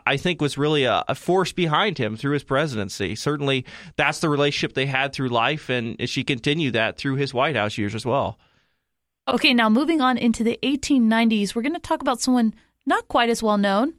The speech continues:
Speaker 2: but just as problematic, Ida B. Wells. She was a fascinating African-American journalist. She was an abolitionist, and she led a successful anti-lynching crusade.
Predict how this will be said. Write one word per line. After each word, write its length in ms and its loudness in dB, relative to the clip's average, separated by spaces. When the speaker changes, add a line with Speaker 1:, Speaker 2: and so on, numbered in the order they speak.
Speaker 2:
but 260 -2
just 260 2
as 100 0
problematic, 640 2
Ida 260 2
B. 200 2
Wells. 640 0
She 120 0
was 120 2
a 60 4
fascinating 640 2
African-American 720 0
journalist. 380 0
She 100 0
was 80 0
an 80 -2
abolitionist, 800 0
and 320 2
she 220 0
led 200 4
a 160 2
successful 720 0
anti-lynching 720 0
crusade. 440 -6